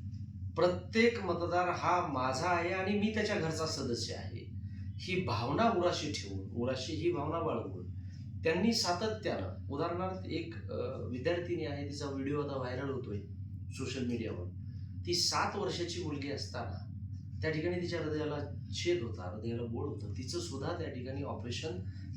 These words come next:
त्या नऊ वर्षाची असताना, सॉरी, ते ऑपरेशन मोफत केल्यानंतर ती मुलगी आणि तिचं पूर्ण कुटुंब आज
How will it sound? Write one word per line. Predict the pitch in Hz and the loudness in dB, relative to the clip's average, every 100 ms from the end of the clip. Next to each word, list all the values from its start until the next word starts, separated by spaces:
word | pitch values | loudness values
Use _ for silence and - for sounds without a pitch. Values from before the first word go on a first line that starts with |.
| - | 0
त्या | 156 151 | 2 2
नऊ | 151 185 | 2 4
वर्षाची | 175 107 113 | 4 2 -2
असताना, | 104 - 98 | -4 -4 -4
सॉरी, | 95 95 95 90 90 - - - 190 | -6 -4 -4 -4 -6 -6 -4 -4 2
ते | |
ऑपरेशन | 202 175 175 175 190 | 4 4 2 0 0
मोफत | 175 175 180 226 214 | 2 2 4 4 4
केल्यानंतर | 175 156 135 123 107 135 151 - | 2 2 2 0 -2 -2 -2 -2
ती | 175 160 | -2 0
मुलगी | 139 131 131 165 | -2 -4 -4 -4
आणि | - 135 | -2 -4
तिचं | 131 135 | -4 -4
पूर्ण | 135 - 220 208 | -6 -2 0 2
कुटुंब | 180 - 123 113 101 | 0 -2 -2 -2 -2
आज | - 104 101 - - | 0 0 0 -2 -4